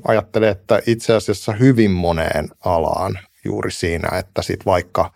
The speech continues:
siirtyminen johtotehtäviin tai, tai johonkin niin kuin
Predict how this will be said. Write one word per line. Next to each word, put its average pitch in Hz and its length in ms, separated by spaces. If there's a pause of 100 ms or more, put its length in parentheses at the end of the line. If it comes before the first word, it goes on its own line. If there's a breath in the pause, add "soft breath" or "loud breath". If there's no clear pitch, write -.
(680 loud breath)
siirtyminen 92 680
johtotehtäviin 85 1200
tai, 82 480 (640 soft breath)
tai 82 260
johonkin 92 500
niin 92 240
kuin 90 300